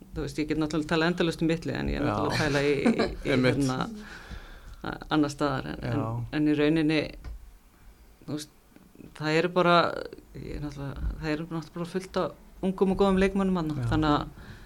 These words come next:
Speaker 1: þannig að ég all-, er ekkert með eitthvað nafn
Speaker 2: Nei,
Speaker 1: alveg
Speaker 2: ég,
Speaker 1: haldbært
Speaker 2: kannski
Speaker 1: núna.
Speaker 2: ef ég kasta, eh, úr mínu liði einmitt, það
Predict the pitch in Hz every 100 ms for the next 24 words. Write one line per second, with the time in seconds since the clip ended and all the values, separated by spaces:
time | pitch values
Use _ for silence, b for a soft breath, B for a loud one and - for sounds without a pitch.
0 | B B - 151 147 156 147 - - -
1 | - - - 160 - - - 170 170 175
2 | 170 170 170 175 160 - 180 123 123 123
3 | 123 120 - 185 139 165 165 139 165 151
4 | 151 156 - 165 156 - 170 160 151 151
5 | 156 160 165 165 185 185 185 190 180 -